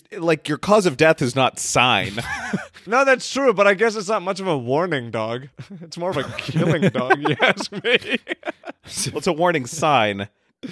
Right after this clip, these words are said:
Speaker 2: I know that, Josh. Josh, I'm making a joke, <laughs> Josh. Anyway, okay, so here's,
Speaker 3: Okay.
Speaker 2: here's my idea.
Speaker 3: Okay.
Speaker 2: I think it's pretty clear. It sounds like in all of these situations, the beachgoers are pretty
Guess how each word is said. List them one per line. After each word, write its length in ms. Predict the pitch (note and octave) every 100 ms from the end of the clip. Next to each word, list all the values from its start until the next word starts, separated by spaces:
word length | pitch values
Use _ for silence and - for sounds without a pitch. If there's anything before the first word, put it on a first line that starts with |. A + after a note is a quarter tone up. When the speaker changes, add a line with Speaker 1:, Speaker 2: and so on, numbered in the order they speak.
| F#3 - - - -
Speaker 2:
I 120 | D#3
know 200 | D#3 D3+
that, 240 | C3+ C#3 C3+
Josh. 260 | C#3+ C#3+
Josh, 320 | - E3+ D#3+ -
I'm 100 | D#3+
making 240 | F#3 F#3 F3
a 60 |
joke, 440 | D#3 E3+ E3 C3 -
<laughs> 20 |
Josh. 600 | - - G3+ - A3 - E4+ - - - - - - G4+ A3 - - _ - B3 -
Anyway, 440 | G#3+ D#4+ G#3 F#3 F3+
okay, 360 | G#3+ G3+ E3 -
so 140 | D#3
here's, 140 | G#3+ B3
Speaker 3:
Okay. 80 | F3+ -
Speaker 2:
here's 200 | G#3+ G3+
my 180 | A3 F#3
idea. 340 | D3 B2 A2 C#3
Speaker 3:
Okay. 240 | C3+ A2 - _ _ _ -
Speaker 2:
I 100 | D#3+
think 180 | E3+ G3+
it's 100 | F#3+
pretty 220 | F#3+ F3+
clear. 340 | D3 D3+ D3
It 180 | C#3+ C#3
sounds 360 | F3 F3 F#3+ D#3
like 380 | D#3 D3 D3 -
in 180 | D3+ D3 -
all 360 | D3+ F3+ G3 F#3
of 120 | D3+
these 160 | E3
situations, 920 | - D#3+ D3+ D3 C3+ B2 A2+ G#2+ - - _ _ -
the 80 | C#3
beachgoers 880 | B2+ F3+ F#3 - C#3+ C3+ B2 B2 - -
are 120 | B2+
pretty 640 | - D#3 F3 E3+ E3 D#3